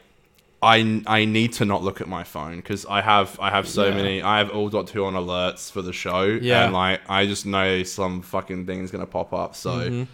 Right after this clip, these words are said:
Speaker 1: for, like, ninety minutes, my phone is, like, in the corner.
Speaker 2: Yeah.
Speaker 1: Like, I'm not looking at it, like,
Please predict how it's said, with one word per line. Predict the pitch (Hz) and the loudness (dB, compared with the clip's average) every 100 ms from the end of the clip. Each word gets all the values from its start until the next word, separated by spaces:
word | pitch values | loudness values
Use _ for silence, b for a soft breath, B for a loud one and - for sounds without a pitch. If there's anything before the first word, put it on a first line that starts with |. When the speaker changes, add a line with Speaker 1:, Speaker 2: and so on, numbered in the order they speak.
| b b b | b b b
Speaker 1:
for, | 110 | 2
like, | 107 101 | 2 4
ninety | 107 101 101 | 2 4 2
minutes, | 95 98 98 | 0 -2 -2
my | 104 | -2
phone | 92 95 92 | -2 -2 -2
is, | 92 | -2
like, | 92 90 | -2 -2
in | 104 92 | -4 -8
the | |
corner. | 90 90 90 87 90 | -8 -8 -8 -8 -6
Speaker 2:
Yeah. | 127 123 110 | 0 2 0
Speaker 1:
Like, | - | -2
I'm | 98 | -8
not | 92 82 | -8 -10
looking | 92 98 | -12 -12
at | 90 90 | -10 -8
it, | 90 | -8
like, | 92 87 | -6 -8